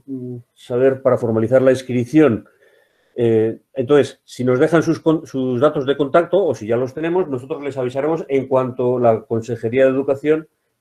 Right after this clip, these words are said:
pues, eh, pues haga pública esta, estas fechas. Ya les he dicho que el proceso suele comenzar a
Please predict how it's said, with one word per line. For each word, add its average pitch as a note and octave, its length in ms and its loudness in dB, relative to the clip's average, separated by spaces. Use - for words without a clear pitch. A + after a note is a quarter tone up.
pues, A2 640 -2
eh, G#2 960 2
pues - 240 -8
haga A#2 260 2
pública G#2 580 0
esta, G2+ 540 -10
estas G#2+ 340 -2
fechas. D3+ 440 2
Ya B2 100 4
les A#2+ 120 0
he B2+ 60 2
dicho C3+ 300 4
que - 100 -2
el A#2+ 140 2
proceso C3+ 480 0
suele B2+ 320 -2
comenzar B2 600 0
a A2+ 420 0